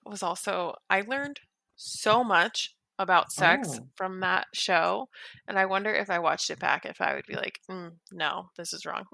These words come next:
Speaker 1: <laughs>
Speaker 2: Do you remember some examples of some of the stuff that you were like, "Oh"?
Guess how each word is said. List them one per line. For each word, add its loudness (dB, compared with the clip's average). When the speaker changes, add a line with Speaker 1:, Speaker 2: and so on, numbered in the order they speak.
Speaker 1:
<laughs> 10
Speaker 2:
Do 2
you 6
remember 4
some -2
examples 0
of 0
some -2
of 0
the 2
stuff 0
that 0
you 2
were 4
like, 0
"Oh"? -2